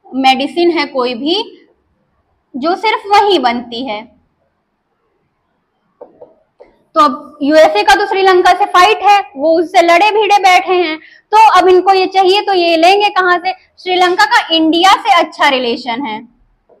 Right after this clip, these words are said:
तो यूएसए क्या कहेंगे? इंडिया से कहेंगे,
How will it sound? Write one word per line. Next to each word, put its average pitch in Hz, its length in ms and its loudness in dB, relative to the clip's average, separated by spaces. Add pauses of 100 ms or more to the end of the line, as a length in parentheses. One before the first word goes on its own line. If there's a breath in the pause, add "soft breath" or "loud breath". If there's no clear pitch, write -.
(1400)
तो 440 240 2
यूएसए 339 460 0
क्या 349 200 2
कहेंगे? 339 400 -2
इंडिया 330 420 2
से 403 180 0
कहेंगे, 330 380 -2